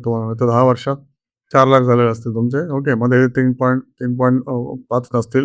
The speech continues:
एखाद्या वेळेस it might be, अ, टू लॅक्स again. ओके, पण पुढच्याच वर्षी ते रिकव्हर होतं परत, तर दहाव्या वर्षी किंवा अकरा वर्षी ते चार लाख होणार. ओके, going forward पंधरा वर्षी आठ लाख,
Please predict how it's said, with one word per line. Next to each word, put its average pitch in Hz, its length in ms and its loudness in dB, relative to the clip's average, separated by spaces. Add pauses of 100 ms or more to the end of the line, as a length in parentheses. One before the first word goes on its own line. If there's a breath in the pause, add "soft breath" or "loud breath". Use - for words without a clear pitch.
(540)
एखाद्या 120 140 4
वेळेस 135 260 4
it 131 80 4
might 127 320 4
be, 151 140 -2 (500)
अ, 131 200 -2
टू 139 180 4
लॅक्स 151 220 4
again. 123 300 0
ओके, 156 220 0
पण 135 200 -2
पुढच्याच 127 300 0
वर्षी 147 220 -2
ते 143 160 -2
रिकव्हर 139 300 0
होतं 135 180 -2
परत, 135 220 -6
तर 160 360 -8 (500)
दहाव्या 131 200 6
वर्षी 127 200 2
किंवा 139 140 6
अकरा 135 180 2
वर्षी 131 240 0
ते 131 100 -2
चार 127 180 0
लाख 123 140 2
होणार. 110 240 -4
ओके, 135 320 -6
going 123 280 2
forward 131 300 2
पंधरा 127 280 4
वर्षी 127 220 2
आठ 123 240 2
लाख, 123 140 0